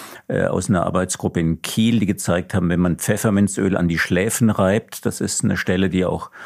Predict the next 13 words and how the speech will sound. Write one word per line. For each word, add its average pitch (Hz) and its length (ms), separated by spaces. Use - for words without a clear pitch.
als - 200
Akupunkturpunkt 95 920
bekannt 87 360
ist, 85 120
an 90 140
den, 87 100
an 92 120
den 85 120
Schläfen 98 480
und 98 160
zwischen 101 360
den 92 280
Augenbrauen, 98 840